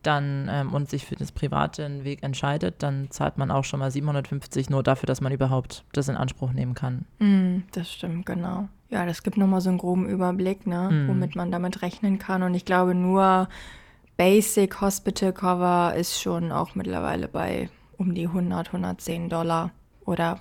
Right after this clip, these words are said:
Speaker 2: no-,
Speaker 1: Mhm.
Speaker 2: neunzig bis hundertzehn, würde ich mal so sagen, je nachdem, ob man vielleicht auch eine Loading Fee hat oder nicht.
Speaker 1: Ja.
Speaker 2: Also es ist schon nicht ganz günstig noch mal on top wie monatlich auch.
Speaker 1: Genau, aber auch da wieder am Ende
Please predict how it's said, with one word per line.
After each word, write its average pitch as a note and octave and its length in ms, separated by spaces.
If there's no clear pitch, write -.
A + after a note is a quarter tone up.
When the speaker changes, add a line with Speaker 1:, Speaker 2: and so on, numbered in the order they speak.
Speaker 2:
no-, G3+ 140
Speaker 1:
Mhm. E3+ 120
Speaker 2:
neunzig F3+ 400
bis - 200
hundertzehn, E3 600
würde D#3+ 140
ich E3 100
mal F3+ 120
so D#3+ 140
sagen, E3 320
je E3 100
nachdem, E3+ 360
ob E3+ 160
man E3+ 120
vielleicht E3+ 320
auch E3 60
eine F3 180
Loading E3 360
Fee F3+ 240
hat E3 180
oder E3+ 220
nicht. F3 380
Speaker 1:
Ja. D3+ 340
Speaker 2:
Also F#3 180
es F#3 140
ist A#3+ 180
schon B3 300
nicht B3 260
ganz A#3 320
günstig A3+ 480
noch E3 180
mal D#3+ 160
on E3 120
top - 380
wie D#3+ 260
monatlich E3 760
auch. - 340
Speaker 1:
Genau, C#3+ 460
aber D3+ 220
auch D3+ 100
da E3 240
wieder D3+ 240
am C#3+ 140
Ende D3+ 440